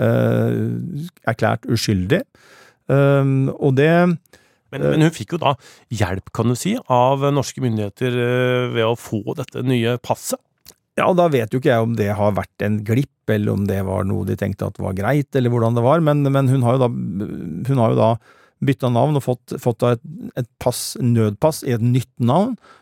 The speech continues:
Speaker 1: og så er jo ikke det blitt oppdaget da ved grensepasseringer, og jeg vet ikke om hun hadde, jeg aner ikke om heller om hun lå etterlyst, eller om hun ville blitt fanget opp,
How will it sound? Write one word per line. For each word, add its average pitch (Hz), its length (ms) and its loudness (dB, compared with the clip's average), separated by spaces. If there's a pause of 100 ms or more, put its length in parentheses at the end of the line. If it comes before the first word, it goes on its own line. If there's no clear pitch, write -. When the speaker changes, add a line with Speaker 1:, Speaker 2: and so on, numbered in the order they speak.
Speaker 1:
og 135 160 0
så 156 80 2
er 127 80 4
jo 127 80 0
ikke 139 100 0
det 120 80 2
blitt 123 160 -4
oppdaget 113 640 0
da 104 320 2 (160)
ved 104 680 0
grensepasseringer, 104 960 0
og 120 140 2
jeg 110 100 4
vet 98 200 0
ikke 104 120 -2
om 107 80 2
hun 104 140 2
hadde, 110 160 2 (420)
jeg 127 80 4
aner 117 400 0
ikke - 160 -4
om 113 80 0
heller 104 220 2
om 104 100 2
hun 110 80 2
lå 107 160 2
etterlyst, 107 640 -4
eller 110 160 2
om 113 80 0
hun 117 80 0
ville 113 140 0
blitt 117 160 -4
fanget 113 320 0
opp, - 240 -8